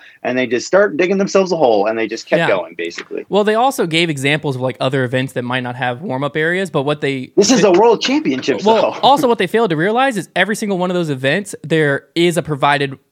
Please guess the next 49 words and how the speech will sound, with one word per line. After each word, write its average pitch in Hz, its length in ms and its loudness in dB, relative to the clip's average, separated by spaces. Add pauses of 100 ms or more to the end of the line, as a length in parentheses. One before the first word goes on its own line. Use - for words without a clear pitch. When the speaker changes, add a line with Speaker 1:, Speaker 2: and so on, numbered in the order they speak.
(280)
Speaker 2:
area, 165 460 0
m-, 156 280 -10
maybe 156 580 -4
not 160 220 0
provided 156 320 0
by 143 160 2
the 139 140 -4
event, 147 340 -4
but, 180 60 -4
like, 151 180 -2
a 139 60 -4
known 143 320 -6
thing. 151 260 -6
Like, 139 260 -6 (340)
I - 80 -4
believe 160 220 -2
Paul 160 160 0
Speaker 1:
Yeah. 160 120 2
Speaker 2:
said, 165 100 0
like, 135 160 0
Fountain, 151 720 -2 (140)
Fountain 151 260 -2
Hills, 151 240 0
there's, 147 120 -2
like, 127 240 -4 (220)
uh, 135 260 -4
soccer 147 420 -2
fields 147 520 -6
that 147 120 -6
they 147 100 -4
g-, 143 80 -4
all 147 200 4
go 143 160 0
warm 139 240 -2
up. 135 240 -2 (180)
Like, 165 220 -4
every 233 220 0
single 208 280 -2
event 156 220 -2
that 165 80 -6
they 139 120 0
listed, 151 420 -4 (240)
there's 156 240 -2
either 165 180 -2
a 123 160 0
soccer 190 380 0
field, 180 420 0
a 147 80 -2
course, 165 640 -2